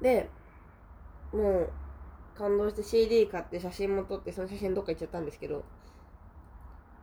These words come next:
で、っていうのが私の、その、初めて会った時の記憶。で、もちろん、僕ごちゃんはそんなこと覚えてなかったと思いますけど。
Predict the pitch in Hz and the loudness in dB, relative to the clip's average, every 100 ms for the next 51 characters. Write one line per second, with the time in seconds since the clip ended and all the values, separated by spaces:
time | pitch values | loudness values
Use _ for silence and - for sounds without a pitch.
0 | - - 285 - - - 254 262 247 254 | -10 2 2 2 -4 -2 2 4 4 2
1 | 269 247 180 190 160 151 - - - - | 4 4 4 2 2 0 -2 -8 -14 -4
2 | 175 170 - 185 196 202 165 151 127 - | 2 2 2 0 4 4 4 -2 -4 -8
3 | 139 151 156 147 147 143 180 180 175 240 | -6 -6 -4 -4 -4 -2 2 2 4 4
4 | 190 143 - - - - - - 185 185 | 4 2 -4 -16 -20 -20 -20 -6 -4 6
5 | 214 202 190 165 170 165 165 190 185 160 | 8 8 6 4 4 2 0 0 0 4
6 | 180 170 165 165 160 123 127 143 143 147 | 4 4 0 0 -2 -4 -6 -6 -6 -6
7 | - - 147 - | -8 -6 -4 -6